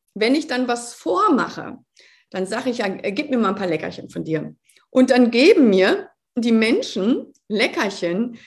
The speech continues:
die sind so klein, dass ich die mit meinen Wurstfingern kaum halten kann. Und wenn wir jetzt Leinenführigkeit üben, dann brauche ich ja nicht nur eins, dann brauche ich ja mehrere.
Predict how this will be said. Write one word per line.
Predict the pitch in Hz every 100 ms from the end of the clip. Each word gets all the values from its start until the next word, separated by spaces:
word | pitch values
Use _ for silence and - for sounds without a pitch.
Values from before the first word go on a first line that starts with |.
| _ -
die | 226
sind | 233 254 262 -
so | 208 202 302 466 554 571 571
klein, | - 320 320 330 254 202 392 523 _ _ _ _ _ _ _ -
dass | 240 214 311 294
ich | 285
die | 269
mit | 294 214
meinen | 214 220 202
Wurstfingern | 269 508 - 185 160 196 508 - - _ -
kaum | 226 220 370 302
halten | 320 403 180 -
kann. | 156 156 - - - _ _ _ _ -
Und | 240 233
wenn | 370
wir | 349
jetzt | 233 220
Leinenführigkeit | 277 415 370 254 196 190 - 180 180
üben, | 202 202 240
dann | 208 190
brauche | 240 330
ich | 320
ja | 220
nicht | 214 226
nur | 190 -
eins, | 175 175 320 359
dann | 190
brauche | 202 254 269
ich |
ja | 247
mehrere. | 190 196 302 214 165 165 190